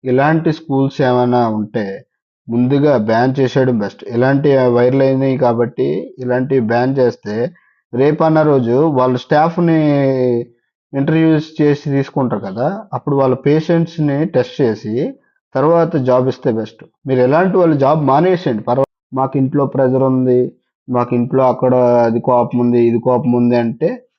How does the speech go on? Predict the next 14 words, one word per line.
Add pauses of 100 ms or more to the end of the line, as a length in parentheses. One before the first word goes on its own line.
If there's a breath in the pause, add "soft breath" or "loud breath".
(160)
అది
జాబ్, (180)
జాబ్లోకి
ఎంటర్
అవుతారు
కదా,
గేట్
ఉంటది
కదా,
ఇప్పుడు
స్కూల్లోకి
గేట్
ఉంటది
కదా,